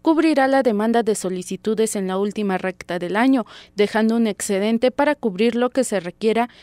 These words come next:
durante el mes de enero. Juan Vázquez Márquez, director del centro, especificó que a la fecha se han entregado más de setecientos paquetes y aún restan cien que se repartirán antes de que culmine el año.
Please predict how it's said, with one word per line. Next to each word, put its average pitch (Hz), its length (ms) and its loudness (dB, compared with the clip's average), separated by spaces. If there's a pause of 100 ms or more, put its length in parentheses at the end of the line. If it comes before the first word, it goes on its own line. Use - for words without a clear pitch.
(140)
durante 277 440 4
el 185 60 -2
mes 190 220 0
de 208 80 2
enero. 180 480 -2 (160)
Juan 233 300 4
Vázquez 208 420 0
Márquez, 220 420 0
director 214 540 0
del 214 160 2
centro, 220 460 -2 (100)
especificó 269 760 0
que 233 100 0
a - 20 4
la 208 140 2
fecha 220 320 0
se 226 120 -4
han 220 120 0
entregado 208 520 0
más 214 220 0
de 214 100 0
setecientos 202 680 -4
paquetes 247 560 -2 (260)
y 220 80 2
aún 214 300 4
restan 220 420 2
cien 240 380 0 (240)
que 311 100 2
se 339 160 2
repartirán 214 720 0 (140)
antes 240 320 0
de 240 100 0
que 233 140 -6
culmine 240 460 0
el 240 100 0
año. 180 320 -4